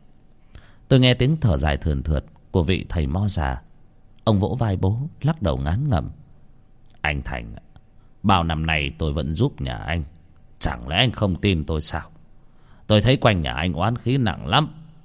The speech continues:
Chuyện chết vào giờ độc thế này, không đùa được đâu. Bố còn chưa kịp nói gì,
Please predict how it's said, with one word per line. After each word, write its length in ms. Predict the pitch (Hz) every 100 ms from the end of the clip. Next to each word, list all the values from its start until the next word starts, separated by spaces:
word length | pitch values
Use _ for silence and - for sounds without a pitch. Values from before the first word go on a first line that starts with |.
| - - -
Chuyện 280 | - 117 -
chết 240 | - 147 160
vào 120 | 69
giờ 160 | 64
độc 260 | 67 65 -
thế 120 | 131
này, 260 | 127 76 64 - - -
không 380 | - - 113 82
đùa 200 | 76 64
được 160 | 64 -
đâu. 200 | 92 - - - - - - - - - - - - - - - -
Bố 160 | 120
còn 180 | 160 78
chưa 160 | - 98
kịp 220 | 78 69
nói 220 | 78 117
gì, 240 | 107 67